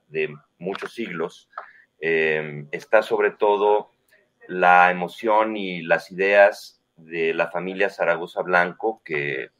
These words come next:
que supo superar de una forma extraordinaria este evento trágico y transformarlo en arte. ¿Cómo?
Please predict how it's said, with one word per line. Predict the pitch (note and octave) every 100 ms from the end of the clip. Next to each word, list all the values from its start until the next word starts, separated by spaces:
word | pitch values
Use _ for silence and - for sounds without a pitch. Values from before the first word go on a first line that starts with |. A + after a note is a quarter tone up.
| _
que | E2 D2+ D2+
supo | D2 - A#2 A2 F#2+
superar | - E2 F2 F2 F2+
de |
una | F2 F2
forma | - E2+ F2
extraordinaria | - D#2 D2+ D#2 D#2+ D#2 E2 D#2+ - - - _ _ _ -
este | F2+ -
evento | G2 F#2 F2+ F2+
trágico | F#2 F2 - F2 G#2 A2+ -
y | E2+
transformarlo | D#2+ E2 D#2+ F2 E2 F2+ F2+ F#2
en | E2+
arte. | F2 E2+ - - - _ _ - - _ _ _
¿Cómo? | - G#2+ C3 G3 C#4+ -